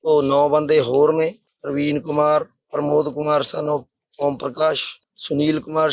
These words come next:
son of ਜਗਦੀਸ਼ ਰਾਮ, ਇਹਨਾਂ ਦੇ ਪਰਿਵਾਰ 'ਚ ਇਹ ਸ਼ਾਦੀਸ਼ੁਦਾ ਸੀ।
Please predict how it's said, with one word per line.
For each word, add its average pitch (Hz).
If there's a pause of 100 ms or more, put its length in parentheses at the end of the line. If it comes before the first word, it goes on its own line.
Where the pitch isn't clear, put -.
son 147
of 143
ਜਗਦੀਸ਼ 131
ਰਾਮ, 156 (120)
ਇਹਨਾਂ 190
ਦੇ 180
ਪਰਿਵਾਰ 156
'ਚ -
ਇਹ 143
ਸ਼ਾਦੀਸ਼ੁਦਾ 120 (140)
ਸੀ। -